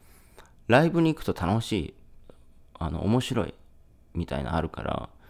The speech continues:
まあ、聴いてる曲は一緒じゃないですか。音源は、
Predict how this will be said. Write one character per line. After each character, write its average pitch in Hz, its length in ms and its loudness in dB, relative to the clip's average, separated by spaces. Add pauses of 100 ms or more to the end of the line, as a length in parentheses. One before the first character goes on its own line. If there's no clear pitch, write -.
(260)
ま 139 100 -2
あ、 - 20 0
聴 208 220 0
い 214 60 -2
て 220 100 6
る 208 100 6
曲 - 280 -2
は 180 100 4
一 165 100 4
緒 - 160 -6
じ 165 80 -4
ゃ 151 60 0
な - 80 -2
い - 40 -2
で - 40 -6
す - 80 -14
か。 - 140 -14 (1600)
音 139 200 4
源 143 240 6
は、 65 200 2